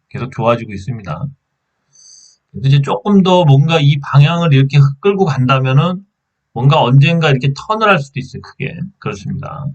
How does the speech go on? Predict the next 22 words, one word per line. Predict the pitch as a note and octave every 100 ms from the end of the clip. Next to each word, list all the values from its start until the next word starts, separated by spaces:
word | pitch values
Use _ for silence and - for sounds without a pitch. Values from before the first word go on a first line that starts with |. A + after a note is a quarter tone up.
| _
그래서 | C#3 -
케이씨피드, | - F#3 F#3+ - - C#3 A#2+ G#2+ E3+ B3 _ _ _ _ _
특히 | E3+ F#3
케이씨피드는 | G3 A3 G#3 - G3 F3 G3 G#3+ A3 B3 - _ _ _ -
그러니까 | D3 C#3 C#3
오늘 | - C#3+ G3+ C4 C4
같은 | B3+ B3 G#3+
장에 | G3 F3+ G3
상승했다는 | G3 B3+ C#4 B3 G#3 - D#3+ C3+ G#2+
거, | F#2+ F#2
이걸 | C#3 A3 C4+ G#3+
의미를 | F3 F#3 D3+
두시라고. | C#3 - B2 G2 F#2 F#2
응? | C#3+ C#3 _ _ _ _ _ _ _ _ C#3
오늘 | C#3 F3+ F3+ -
같은 | F3 D3+ D#3+
장에 | D#3 D#3+
웬만큼 | D3+ C3 E3 E3 C#3+
올랐던 | C#3 D#3 E3+
주식도 | C#3+ - -
다 | - -
빠졌죠. | C#3+ C#3 C3+ -